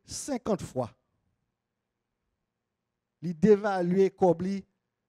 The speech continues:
entre mille neuf cent quatre-vingts et deux mille dix-neuf, je dis, à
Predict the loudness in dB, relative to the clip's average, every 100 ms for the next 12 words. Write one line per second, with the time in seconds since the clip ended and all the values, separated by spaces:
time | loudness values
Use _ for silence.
0 | _ _ _ -6 -6 -2 0 0 -2 -10
1 | -6 -4 -4 -6 -6 -10 0 0 2 -4
2 | -10 -8 -6 -6 -8 -6 -8